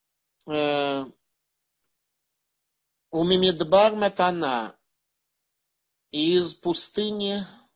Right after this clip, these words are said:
если человек был в пустыне, он получает дар. Человек, находящийся в пустыне, если он вырывает,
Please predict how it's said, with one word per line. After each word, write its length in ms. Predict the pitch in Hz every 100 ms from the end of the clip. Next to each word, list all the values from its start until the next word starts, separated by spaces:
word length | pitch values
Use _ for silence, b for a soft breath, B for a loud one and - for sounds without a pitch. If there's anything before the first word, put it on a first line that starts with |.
| _
если 200 | 135 143
человек 240 | - 156
был 100 | 151
в 80 | 151
пустыне, 400 | 160 151 196 196
он 120 | 175
получает 760 | 160 160 151 190 180 175 151 143
дар. 300 | 156 139 113
Человек, 260 | - 156
находящийся 500 | 165 156 160 160 -
в 80 | 156
пустыне, 460 | - 147 208 214 165
если 240 | 156 170
он 200 | 160 156
вырывает, 800 | 151 160 160 143 165 170 170 165